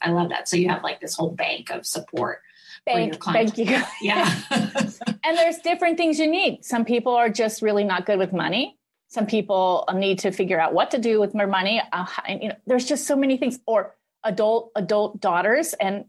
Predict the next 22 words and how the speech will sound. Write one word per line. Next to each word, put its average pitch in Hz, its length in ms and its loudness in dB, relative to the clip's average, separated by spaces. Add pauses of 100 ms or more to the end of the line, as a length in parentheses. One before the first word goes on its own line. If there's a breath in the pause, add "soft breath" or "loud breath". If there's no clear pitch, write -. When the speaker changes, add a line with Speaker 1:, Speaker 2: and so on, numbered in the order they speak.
Speaker 2:
and 196 220 0
learning 208 280 2
how 208 120 0
to 190 80 0
speak 226 320 -4
to 240 100 -2
your 208 120 2
adult 165 280 0
daughter 226 380 0 (500 soft breath)
or 190 140 -2
helping 208 320 0
them. 202 160 0
You 254 80 4
know, - 80 -2
there's 254 220 2
just - 320 -4
so 240 260 2
many 214 300 0
things 208 320 -4
that - 180 -4
people 196 240 -2
hit 196 300 0